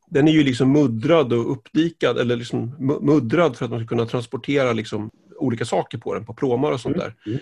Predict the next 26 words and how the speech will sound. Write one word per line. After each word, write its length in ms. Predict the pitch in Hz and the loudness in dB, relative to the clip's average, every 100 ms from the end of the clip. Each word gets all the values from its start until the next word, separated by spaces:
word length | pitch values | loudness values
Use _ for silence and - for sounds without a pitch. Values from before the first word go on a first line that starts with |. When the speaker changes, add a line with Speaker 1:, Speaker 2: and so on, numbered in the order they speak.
| - | 2
Speaker 2:
Ja. 300 | 120 160 - _ - | 4 4 0 _ -2
Speaker 1:
Men, 240 | 139 143 - | 2 2 2
men 220 | 139 143 | 0 4
vid 140 | 151 | 4
den 60 | 165 | 6
här 140 | 196 | 4
tidpunkten 640 | 214 190 139 143 123 113 117 | 4 4 4 2 0 0 0
så 100 | 151 | 4
är 120 | 196 | 6
det 60 | |
ju, 100 | 170 | 4
alltså 160 | 135 135 | 2 -2
det 60 | 135 | 0
går 140 | 147 | 2
ju 60 | 156 | 4
att 60 | |
vada 360 | 160 143 147 120 | 4 2 4 2
över 220 | 90 92 | 2 -2
den 100 | 98 | -4
på, 180 | 110 110 139 | -8 -12 -12
på, 120 | - 117 | -12 -14
på 340 | - - - | -16 -20 -10
här 140 | 110 101 | -4 -4
och 60 | |
var 200 | 90 - | -4 -6
liksom. 320 | - - - | -8 -12 -14